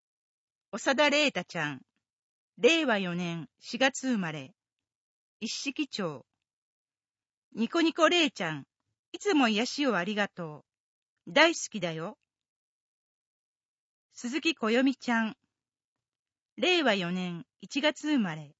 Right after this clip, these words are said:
一色町。こよくんの笑顔が大好き。生まれてきてくれてありがとう。福田美月ちゃん。令和三年四月生まれ。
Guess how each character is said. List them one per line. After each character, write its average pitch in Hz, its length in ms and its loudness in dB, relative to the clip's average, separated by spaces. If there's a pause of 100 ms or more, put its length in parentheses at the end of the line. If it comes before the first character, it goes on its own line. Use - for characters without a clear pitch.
(880)
一 226 80 -6
色 285 380 -8
町。 156 380 -6 (1500)
こ 381 140 2
よ 381 120 4
く 285 160 -4
ん 240 100 6
の 190 220 0
笑 262 160 2
顔 220 240 4
が 156 140 -8
大 233 260 -2
好 - 60 -14 (100)
き。 160 200 -18 (920)
生 202 40 -8
ま 262 120 6
れ 359 100 2
て 330 140 -4
き - 100 -18
て - 140 -6
く - 120 -8
れ 202 120 -4
て 170 340 -8
あ - 60 -8
り 190 120 -4
が 226 160 4
と 160 340 -8 (120)
う。 - 40 -20 (1900)
福 294 220 -6
田 302 160 4
美 339 140 0
月 - 280 -18
ち - 100 -8
ゃ 180 60 -4
ん。 147 180 -10 (840)
令 320 240 0
和 220 140 4
三 190 360 -4
年 175 320 -8 (120)
四 - 220 -12
月 254 280 -4
生 262 80 -2
ま 196 140 0
れ。 139 140 -12